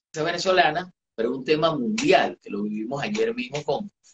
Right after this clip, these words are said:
con Isabela, cuando ella nos estaba mostrando todas las tareas y todo lo que había hecho y nos presentaba a sus amiguitos. Uno era chino,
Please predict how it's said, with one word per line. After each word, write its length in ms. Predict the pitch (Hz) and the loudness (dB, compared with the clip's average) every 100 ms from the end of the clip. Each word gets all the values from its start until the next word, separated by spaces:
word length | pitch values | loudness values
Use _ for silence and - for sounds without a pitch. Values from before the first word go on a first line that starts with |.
| _ | _
con 240 | 120 113 | 4 4
Isabela, 600 | 104 107 110 175 113 95 | 4 4 6 6 4 0
cuando 260 | 110 110 110 | -4 -4 0
ella 180 | 120 135 | 2 2
nos 120 | 110 | 0
estaba 280 | 101 110 - | 2 2 2
mostrando 420 | - 120 117 131 | -2 -2 0 0
todas 260 | 131 135 | 4 4
las 140 | 139 - | 4 2
tareas 460 | 110 110 123 117 | 0 2 2 0
y 60 | 110 | -2
todo 120 | 113 | 0
lo 80 | 139 | 2
que 80 | 127 | 2
había 180 | 117 139 | 2 2
hecho 140 | - | 0
y 40 | 113 | -2
nos 100 | 107 | 0
presentaba 400 | 110 107 107 113 | -2 -2 2 2
a 20 | |
sus 160 | 147 | 4
amiguitos. 560 | 147 139 117 120 - - - _ _ _ _ _ - - - | 2 2 0 2 4 2 2 _ _ _ _ _ -14 -8 4
Uno 280 | 123 147 | 8 8
era 200 | 143 143 | 8 4
chino, 280 | 147 151 143 | 2 4 4